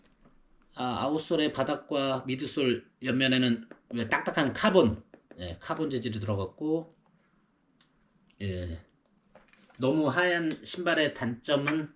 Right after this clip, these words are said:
저도 이걸 제일 우려했는데, 때가 엄청 많이 탑니다. 그리고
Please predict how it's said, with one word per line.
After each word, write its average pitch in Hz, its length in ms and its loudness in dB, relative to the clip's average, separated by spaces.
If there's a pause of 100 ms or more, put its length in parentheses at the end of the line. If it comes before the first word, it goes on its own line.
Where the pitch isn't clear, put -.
(140)
저도 151 200 2
이걸 151 320 6
제일 135 200 2
우려했는데, 127 680 -2 (720)
때가 214 220 6
엄청 139 300 4
많이 131 160 4
탑니다. 90 420 -8 (720)
그리고 135 480 -4